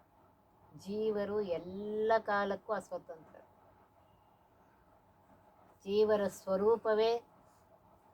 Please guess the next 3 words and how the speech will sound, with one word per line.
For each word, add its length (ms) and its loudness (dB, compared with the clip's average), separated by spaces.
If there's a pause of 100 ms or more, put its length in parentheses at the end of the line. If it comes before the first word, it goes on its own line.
ಪರಮಾತ್ಮನ 760 -12 (460)
ಅಧೀನವಾದ, 880 -14
ಎಲ್ಲ 180 -8